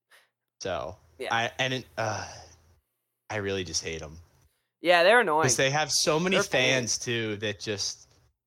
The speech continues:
Speaker 1: there's no reason for them to be Notre Dame fans.
Speaker 2: Yeah.
Speaker 1: Like, do you think they root for Notre Dame in basketball? Probably
Speaker 2: Yeah.
Speaker 1: not.
Speaker 2: <laughs>
Speaker 1: But
Speaker 2: Well,
Speaker 1: they're
Speaker 2: it's
Speaker 1: just
Speaker 2: like,
Speaker 1: out there.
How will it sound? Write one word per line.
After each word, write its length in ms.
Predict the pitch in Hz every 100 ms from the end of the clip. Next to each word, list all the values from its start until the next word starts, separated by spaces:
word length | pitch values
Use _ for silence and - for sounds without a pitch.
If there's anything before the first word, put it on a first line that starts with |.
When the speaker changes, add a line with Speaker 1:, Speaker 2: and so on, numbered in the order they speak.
| _ _ _ _ _
Speaker 1:
there's 200 | 120 113
no 200 | 120 113
reason 360 | 113 113 113 117
for 100 | 117
them 200 | 107 107
to 60 |
be 100 | 101
Notre 240 | 101 98 95
Dame 180 | 90 95
fans. 480 | 98 98 113 - - _ _ _
Speaker 2:
Yeah. 100 | -
Speaker 1:
Like, 100 | 113
do 80 | 120
you 60 | 120
think 120 | 117
they 100 | 120
root 140 | 113 110
for 100 | 113
Notre 180 | 104 101
Dame 160 | 101
in 80 | 98
basketball? 560 | 90 95 - 107 104 - _ _ _
Probably 200 | - 69
Speaker 2:
Yeah. 80 | -
Speaker 1:
not. 180 | - - _ - - _ _ -
Speaker 2:
<laughs> 320 | 254 254 247 - _ - 226
Speaker 1:
But 180 | 226 -
Speaker 2:
Well, 120 | 214
Speaker 1:
they're 80 | 220
Speaker 2:
it's 60 | -
Speaker 1:
just 120 | 226
Speaker 2:
like, 100 | 202
Speaker 1:
out 200 | 170 214
there. 340 | 113 110 139